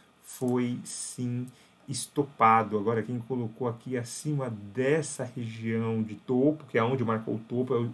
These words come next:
é o stop, digamos que, é, técnico mais correto, ainda tá dentro da operação com alvos aqui em dois e sessenta e dois e dez,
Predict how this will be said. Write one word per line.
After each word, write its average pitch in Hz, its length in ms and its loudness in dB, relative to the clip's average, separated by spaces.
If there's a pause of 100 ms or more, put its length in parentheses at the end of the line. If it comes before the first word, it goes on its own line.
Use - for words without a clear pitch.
é - 20 2
o 117 60 2
stop, 120 500 -2 (360)
digamos 113 440 -2
que, 117 320 -4 (280)
é, 107 520 -2 (1040)
técnico 120 800 2 (100)
mais 127 380 2
correto, 120 720 0 (640)
ainda 120 240 2
tá 127 100 4
dentro 120 240 0
da 127 80 2
operação 123 680 -4 (380)
com 123 320 -2
alvos 113 540 0
aqui 113 240 -6
em 117 100 0
dois 110 240 0
e 110 40 0
sessenta 117 760 -4 (220)
e 139 120 0
dois 120 640 -2
e 175 60 -2
dez, 110 880 0